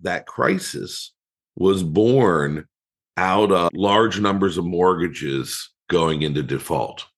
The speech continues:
borrowers just not able to service their debt, debt service.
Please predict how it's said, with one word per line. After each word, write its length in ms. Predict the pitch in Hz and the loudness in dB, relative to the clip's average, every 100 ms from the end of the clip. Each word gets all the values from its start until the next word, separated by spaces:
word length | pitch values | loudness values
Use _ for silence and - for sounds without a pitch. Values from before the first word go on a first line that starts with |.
| _ _ | _ _
borrowers 760 | 85 85 90 87 80 80 76 - _ _ _ | 0 4 6 6 4 2 0 -10 _ _ _
just 260 | 107 101 | 0 0
not 300 | 101 92 95 | 0 2 2
able 640 | 95 98 90 92 87 80 - - - _ | 4 2 4 4 4 2 -6 -20 -20 _
to 640 | - 117 95 92 90 87 - | -2 2 4 4 2 0 -2
service 880 | - - 123 156 117 95 139 - - _ | -6 0 4 4 4 0 0 -8 -18 _
their 180 | 117 147 | 2 2
debt, 400 | 147 196 - - _ _ _ _ _ _ _ _ _ _ _ | 4 0 0 -10 _ _ _ _ _ _ _ _ _ _ _
debt 220 | - 98 - | -2 -2 0
service. 600 | 190 220 80 - - | 2 2 2 -8 -16